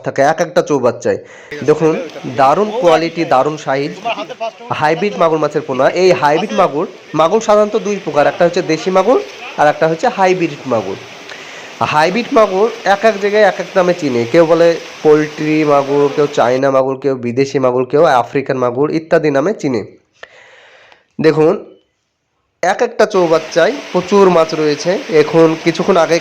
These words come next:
খাবার দেওয়া হয়েছে। দুশো লাইন, পাঁচশো লাইন, চারশো লাইন, এক হাজার, দু হাজার, পাঁচ হাজার, দশ হাজার ইত্যাদি লাইনের মাছের পোনা আমাদের কাছে যে কোনো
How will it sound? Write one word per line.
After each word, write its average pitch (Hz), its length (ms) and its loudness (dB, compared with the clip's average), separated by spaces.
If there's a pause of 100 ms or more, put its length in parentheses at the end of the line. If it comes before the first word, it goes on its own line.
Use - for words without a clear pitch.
খাবার 151 300 0
দেওয়া 156 220 4
হয়েছে। 170 280 -2 (1000)
দুশো 170 260 4
লাইন, 220 300 4
পাঁচশো 180 320 0
লাইন, 196 220 2 (100)
চারশো 165 300 0
লাইন, 180 340 2 (320)
এক 156 160 -2
হাজার, 165 280 2
দু 156 80 -2 (140)
হাজার, 156 360 0
পাঁচ 143 180 -2 (100)
হাজার, 147 300 2 (100)
দশ 139 220 2
হাজার 147 280 0 (120)
ইত্যাদি 170 400 0
লাইনের 147 340 2
মাছের 139 440 -2
পোনা 123 280 0 (260)
আমাদের 123 320 -2
কাছে 165 220 2 (680)
যে 151 120 4
কোনো 214 240 2